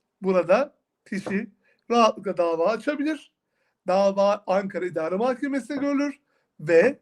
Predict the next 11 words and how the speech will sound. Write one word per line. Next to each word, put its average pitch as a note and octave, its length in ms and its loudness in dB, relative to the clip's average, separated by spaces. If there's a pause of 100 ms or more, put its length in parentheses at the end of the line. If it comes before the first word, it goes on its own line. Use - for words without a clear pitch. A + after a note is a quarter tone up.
(120)
yürütmenin F3+ 920 -2
durdurulması E3 920 0
da F3+ 400 6 (340)
talep A3 540 2
edilebilir. F3 1120 -2 (500)
Yürütmenin F#3+ 520 -4
durdurulmasının E3 560 -8
talep G#3+ 380 0
edilemeyeceğine E3+ 1120 2
dair E3 460 -2
bir A3 180 4